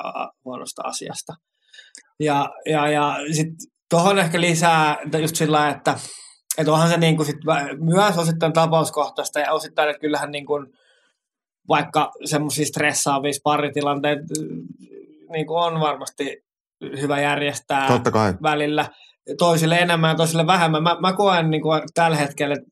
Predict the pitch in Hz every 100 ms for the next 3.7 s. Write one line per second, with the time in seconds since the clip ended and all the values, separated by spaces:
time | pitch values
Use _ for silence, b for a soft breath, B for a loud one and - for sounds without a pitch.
0 | 147 147 147 139 _ 147 160 156 147 143
1 | 143 139 139 139 139 135 135 131 - 135
2 | 131 135 _ _ _ _ _ _ - 135
3 | 131 127 131 117 208 165 -